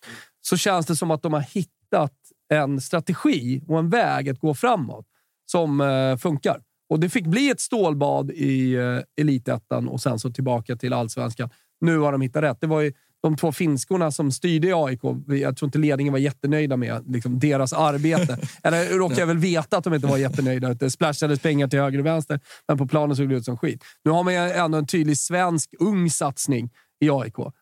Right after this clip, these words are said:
Speaker 1: Och den tror jag väldigt mycket mer på än att, eh, värva så mycket utländskt. Och där finns det ju liksom en, ja, men en lit-, lite farligt liksom att ha en jättebra akademi men sen värva in väldigt,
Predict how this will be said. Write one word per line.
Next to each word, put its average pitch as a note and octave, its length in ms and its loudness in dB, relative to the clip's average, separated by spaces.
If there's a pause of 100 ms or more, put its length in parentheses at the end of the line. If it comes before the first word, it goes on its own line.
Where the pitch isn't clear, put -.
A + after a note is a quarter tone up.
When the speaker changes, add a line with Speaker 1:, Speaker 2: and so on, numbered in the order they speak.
(100)
Speaker 1:
Och D3 80 0
den D3+ 160 2
tror D3+ 180 2
jag C#3 140 0
väldigt D3 560 0
mycket C3+ 240 0
mer B2 160 0
på A#2 280 -6 (340)
än B2 200 2
att, A2 240 -4
eh, B2 100 0
värva B2 340 0
så B2 100 -2
mycket B2+ 200 0
utländskt. B2+ 480 -4 (360)
Och D#3 180 2
där F3+ 440 0
finns F#3+ 320 -2
det B3 80 0
ju B3 60 2
liksom G#3 240 0
en, D#3+ 120 0 (480)
ja, A3+ 100 4
men A3+ 200 -4 (180)
en C4 100 4
lit-, B3+ 240 2 (580)
lite G3+ 500 0
farligt A3+ 520 2
liksom F#3+ 240 -2
att E3 120 -2
ha E3+ 200 2
en D#3 100 0
jättebra D3+ 520 0
akademi C#3+ 460 0
men C3+ 140 0
sen C3+ 200 0
värva C3 260 0
in C3 240 -2
väldigt, C3 680 -2